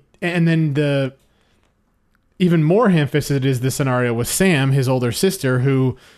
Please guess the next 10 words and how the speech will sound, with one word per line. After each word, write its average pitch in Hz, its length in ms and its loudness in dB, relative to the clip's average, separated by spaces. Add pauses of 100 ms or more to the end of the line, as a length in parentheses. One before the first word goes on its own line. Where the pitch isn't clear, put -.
(200)
seemingly 170 680 2
in 135 100 0
the 135 100 0
la-, 135 180 0
third 147 400 0
act 135 260 -2
just - 200 -6
becomes 131 400 -2
a 123 80 -2
wreck, 131 640 -4